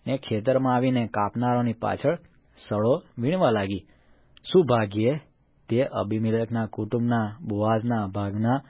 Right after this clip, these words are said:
ખેતરમાં આવી પહોંચી, અને જુઓ, બોઆઝે બેથલેહેમથી આવીને કાપનારાઓને કહ્યું, "યહોવા તમારી સાથે હો." તે ઉત્તર આપ્યો કે, "યહોવા તને આશીર્વાદ આ-,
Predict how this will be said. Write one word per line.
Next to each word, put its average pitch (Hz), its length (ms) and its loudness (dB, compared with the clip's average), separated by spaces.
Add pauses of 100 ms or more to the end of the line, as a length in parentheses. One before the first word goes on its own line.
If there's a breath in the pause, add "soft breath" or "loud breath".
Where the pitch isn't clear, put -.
(240 soft breath)
ખેતરમાં 104 440 -2
આવી 160 120 4
પહોંચી, 120 420 0 (460 soft breath)
અને 156 160 0
જુઓ, 143 320 4
બોઆઝે 117 580 0
બેથલેહેમથી 117 760 -2
આવીને 110 380 0 (400 soft breath)
કાપનારાઓને 113 680 0
કહ્યું, 123 360 -2 (400 soft breath)
"યહોવા 113 380 2
તમારી 110 360 -2
સાથે 95 320 -6
હો." 139 240 6 (500 soft breath)
તે 107 80 -4
ઉત્તર 110 340 0
આપ્યો 147 260 2
કે, 127 160 -2
"યહોવા 113 340 2
તને 135 220 -4
આશીર્વાદ 135 480 0
આ-, 101 180 -2